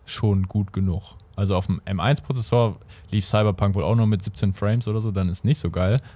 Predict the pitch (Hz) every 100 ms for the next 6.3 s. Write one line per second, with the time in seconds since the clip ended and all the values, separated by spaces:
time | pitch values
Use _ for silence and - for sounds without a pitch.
0 | - - 92 - 92 90 87 90 - -
1 | - - - 101 90 - 92 92 117 139
2 | 131 - - 101 87 92 - 107 120 123
3 | 110 71 87 - 76 101 110 - 90 90
4 | 90 - 90 92 90 - - - - -
5 | - - - - - 98 85 - 80 -
6 | 110 135